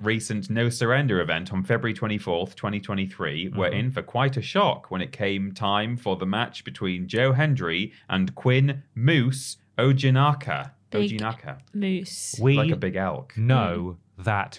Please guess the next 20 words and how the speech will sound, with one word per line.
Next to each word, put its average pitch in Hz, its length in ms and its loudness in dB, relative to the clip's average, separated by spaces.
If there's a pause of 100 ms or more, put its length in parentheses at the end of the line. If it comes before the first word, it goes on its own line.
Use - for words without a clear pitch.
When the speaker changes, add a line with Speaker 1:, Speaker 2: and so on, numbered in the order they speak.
Speaker 2:
one. 90 400 -2
Speaker 1:
We 117 180 0
do 123 300 2
know 87 180 -4
that 76 200 -6
one. 76 200 -6
I 90 160 -4
made 101 220 -4
a 101 40 -4
music 104 440 -6
Speaker 3:
Do - 80 -8
we? - 80 -4
Speaker 1:
video 71 420 -6
for 73 380 -8
Joe 73 340 -6
Hendry. 80 560 -12 (400)
Speaker 2:
Yes. 90 300 -12
Speaker 1:
Um, 80 140 -4
Speaker 2:
Did 165 160 0
you? 190 160 -6